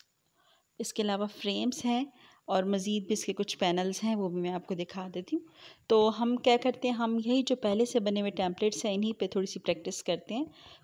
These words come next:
कोई सा भी अगर आप टेम्पलेट लेते हैं, ऊपर एक, अ, स्लाइडर है, उसको आप राइट लेफ्ट पे करते हैं तो टेक्स्ट की जो पोजीशन है वो चेंज होती है।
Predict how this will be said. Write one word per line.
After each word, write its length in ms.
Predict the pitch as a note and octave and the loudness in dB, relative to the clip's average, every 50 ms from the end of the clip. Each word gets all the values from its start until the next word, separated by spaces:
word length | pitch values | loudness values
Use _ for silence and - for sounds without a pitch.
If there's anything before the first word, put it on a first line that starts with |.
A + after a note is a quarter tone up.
| - | 0
कोई 160 | - A3+ A3+ | 4 4 4
सा 140 | A3 - B3 | 6 6 4
भी 100 | A3 A3+ | 6 6
अगर 160 | A3+ A3 G#3+ | 4 4 4
आप 160 | G3+ G3 F#3+ - | 2 2 0 0
टेम्पलेट 460 | - G3 F#3 F#3 - G3+ G3+ G3+ - | 0 0 0 0 0 -2 -2 0 0
लेते 260 | F#3+ F3+ F3+ - A3+ | -2 -2 -2 -2 -4
हैं, 80 | G#3+ G3+ | -4 -4
ऊपर 220 | F#3+ - - G3 | -2 2 4 4
एक, 460 | G3+ G3+ - F3 F3 - - - - | 4 4 0 -4 -4 -6 -8 -4 0
अ, 480 | F#3+ F3+ F3+ F3+ F3+ F3+ F3+ - - - - - _ - | 2 2 4 4 4 4 2 0 -4 -14 -20 -20 _ -8
स्लाइडर 540 | - - - G#3 G3 F3+ F3+ F#3 F#3 B3 B3 | -6 -4 2 4 6 8 8 8 6 4 2
है, 180 | A#3 A3+ A3+ | 4 0 0
उसको 320 | - - G#3 - - - G#3 | 0 -2 -4 -4 -2 2 2
आप 160 | G3 F#3 - | 2 2 2
राइट 260 | F#3+ F#3 F#3 G#3 G#3 - | 2 4 4 2 2 0
लेफ्ट 220 | A#3+ A3+ A3+ - - | 0 0 -2 -2 0
पे 120 | - A#3+ | 0 0
करते 340 | A#3 - A3 G3+ G#3 - A3 | 2 2 0 0 0 -4 -4
हैं 220 | A3 A3+ A3+ A3+ A3+ - | -4 -2 -2 -4 -4 -2
तो 160 | - G#3 G#3 | 0 0 0
टेक्स्ट 460 | G#3 - - G3+ G3+ G3+ - - - | 0 0 0 -2 -2 -2 -4 -12 -8
की 120 | - A3+ G#3 | -6 -6 -2
जो 480 | G3 G#3+ G#3 G3+ G3+ G3+ G3+ G#3+ G#3 - - - - - - _ | 2 2 4 4 4 4 4 2 0 -4 -16 -20 -20 -20 -10 _
पोजीशन 440 | - G3+ F3 F#3 G#3 G#3 - B3 A3 | -2 -2 0 0 0 0 0 -2 0
है 160 | G#3 A3 G#3+ | 0 2 0
वो 200 | G3 F#3 G3 G3+ | 0 2 0 -2
चेंज 340 | G3+ G3+ - G#3 G3+ G3+ G3+ | -2 0 0 0 0 0 0
होती 340 | G#3 F3+ E3+ - - G3 G#3+ | -2 -4 -4 -4 -4 0 2
है। 200 | A#3+ C#4+ F4+ - | 2 2 2 0